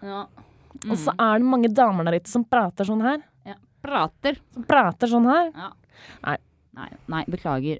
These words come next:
Speaker 1: Vi, Lea er en snuser selv. Vi tar ikke og diskriminerer snusere.
Speaker 2: Nei, word up.
Speaker 1: Word up. Word up.
Speaker 2: Shout out to my snoozers out there.
Speaker 1: Mhm.
Speaker 2: You guys, eh,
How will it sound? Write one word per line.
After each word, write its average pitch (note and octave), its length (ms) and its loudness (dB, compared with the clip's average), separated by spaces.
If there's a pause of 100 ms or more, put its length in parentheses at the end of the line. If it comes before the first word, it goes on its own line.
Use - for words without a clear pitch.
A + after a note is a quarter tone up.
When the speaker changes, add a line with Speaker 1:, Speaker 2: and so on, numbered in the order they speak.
Speaker 1:
Vi, E3+ 480 -4
Lea E3 520 -4
er C3 100 -8
en D3 160 -6
snuser E3 360 -10
selv. - 240 -12
Vi - 80 -12
tar E3+ 140 -6
ikke D3+ 120 -6
og D3+ 40 -4
diskriminerer D3+ 960 -6
snusere. F#3+ 500 -8 (140)
Speaker 2:
Nei, F#3 220 -4
word G3+ 180 -6
up. F#3 100 -8 (280)
Speaker 1:
Word D#3+ 140 -14
up. - 100 -18 (340)
Word F#3+ 160 -2
up. G3 180 -6 (120)
Speaker 2:
Shout E4+ 340 0
out E4+ 160 4
to - 240 -6
my D#4 160 0
snoozers D4 640 -4
out B3 220 -2
there. C4+ 320 -2 (120)
Speaker 1:
Mhm. G3+ 380 -4 (1000)
Speaker 2:
You A3 440 -6
guys, G3+ 480 -8
eh, A3 360 -8